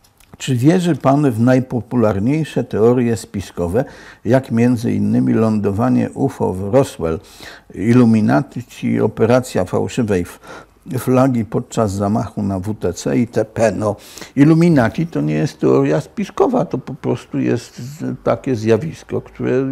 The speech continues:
istniało i istnieje, więc no, to nie ma co wierzyć, tylko trzeba to wiedzieć o tym i tyle. Natomiast jeśli chodzi o ufo, to nie wierzę.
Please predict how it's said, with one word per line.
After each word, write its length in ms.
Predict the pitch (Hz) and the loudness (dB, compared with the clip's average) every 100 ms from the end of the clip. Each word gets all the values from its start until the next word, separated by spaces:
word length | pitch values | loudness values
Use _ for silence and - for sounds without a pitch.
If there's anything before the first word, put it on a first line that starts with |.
| 131 | -4
istniało 640 | 147 - - 120 95 107 139 | -4 -6 -8 -4 -2 -2 -2
i 140 | 156 | -2
istnieje, 560 | 202 - - 302 262 127 | -6 -8 -8 -2 0 0
więc 340 | 127 143 - | -2 -4 -6
no, 220 | 156 160 | -8 -6
to 220 | 156 - 156 | -6 -4 -2
nie 180 | 160 | 0
ma 180 | 143 123 | 0 -2
co 200 | - 135 | -2 -4
wierzyć, 460 | 123 113 78 120 - | 0 0 0 -6 -8
tylko 280 | 117 123 127 | -12 -10 -12
trzeba 340 | - 127 135 | -6 -4 -4
to 220 | 135 156 | -4 -8
wiedzieć 520 | 190 294 208 123 - | -2 0 2 0 -4
o 100 | 98 | -6
tym 200 | 101 156 180 - - - | -6 -6 -8 -10 -18 -10
i 80 | 170 | -8
tyle. 320 | 165 202 127 | 2 4 6
Natomiast 640 | 117 120 117 208 226 196 - | 2 0 0 0 2 0 -2
jeśli 300 | 175 - 156 | -2 -2 -2
chodzi 320 | - 190 180 | 0 0 2
o 80 | 170 | 4
ufo, 480 | 170 151 - 110 175 - - - - - | 6 4 4 2 0 -10 -16 -16 -12 -2
to 100 | 190 | 2
nie 180 | 220 | 4
wierzę. 520 | 226 165 82 78 76 | 6 6 4 -2 -8